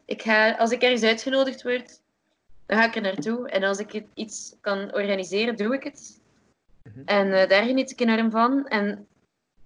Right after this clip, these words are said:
Speaker 1: verder, ja, ik ben heel veel aan het zingen, eh, de laatste tijd. En ik heb nu ook, eh,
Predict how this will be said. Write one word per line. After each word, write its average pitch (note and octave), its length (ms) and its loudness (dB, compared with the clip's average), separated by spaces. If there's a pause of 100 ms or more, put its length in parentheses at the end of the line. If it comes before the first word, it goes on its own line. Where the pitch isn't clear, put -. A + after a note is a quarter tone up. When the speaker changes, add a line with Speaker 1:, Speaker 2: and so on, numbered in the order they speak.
(320)
Speaker 1:
verder, A#3+ 460 0
ja, G#3+ 400 6
ik G3 140 -2
ben G#3 120 -2
heel A3+ 140 0
veel C4 140 0
aan A3+ 100 0
het A3 100 -10
zingen, D4+ 340 -6 (840)
eh, G#3 320 4
de G3+ 60 -6
laatste A3 380 0
tijd. A#3+ 340 0
En A#3 140 2
ik A3+ 100 2
heb A#3 160 2
nu A3 100 2
ook, A#3+ 200 0
eh, A#3+ 280 6